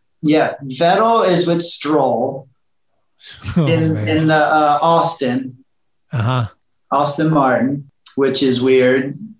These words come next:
Speaker 1: They
Speaker 2: And
Speaker 1: basically
Speaker 2: who's Alonso gonna be with?
Speaker 1: Alonso is with, uh, with Renault.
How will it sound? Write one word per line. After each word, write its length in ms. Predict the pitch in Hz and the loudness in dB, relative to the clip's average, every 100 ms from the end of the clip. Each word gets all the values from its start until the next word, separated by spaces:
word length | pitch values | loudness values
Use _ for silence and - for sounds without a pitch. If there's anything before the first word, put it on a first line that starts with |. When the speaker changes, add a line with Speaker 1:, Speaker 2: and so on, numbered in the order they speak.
| - | -2
Speaker 1:
They 140 | 127 | 0
Speaker 2:
And 80 | 151 | 2
Speaker 1:
basically 320 | 156 202 202 | 2 2 2
Speaker 2:
who's 60 | 202 | 2
Alonso 640 | 180 160 196 202 156 156 | 2 0 2 0 2 0
gonna 260 | 135 143 123 | 0 -2 -2
be 160 | 120 | -2
with? 320 | 120 107 92 - - _ _ _ _ _ - | -2 -4 -8 -16 -20 _ _ _ _ _ -4
Speaker 1:
Alonso 600 | 135 147 160 170 165 156 | 0 2 2 2 2 2
is 180 | 147 139 | 0 -2
with, 280 | 147 135 143 | -4 -2 -2
uh, 460 | 131 120 113 110 - - _ - | 0 0 0 -4 -12 -20 _ -6
with 280 | 131 123 123 | -2 -2 0
Renault. 560 | 127 127 101 85 85 | 0 0 0 -4 -10